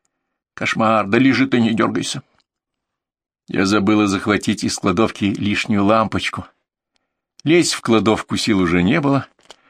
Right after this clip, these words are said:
Пришлось наклоняться к лицу Лисы, чтобы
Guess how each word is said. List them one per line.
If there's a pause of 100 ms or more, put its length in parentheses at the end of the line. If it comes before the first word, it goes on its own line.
Пришлось
наклоняться
к
лицу
Лисы,
чтобы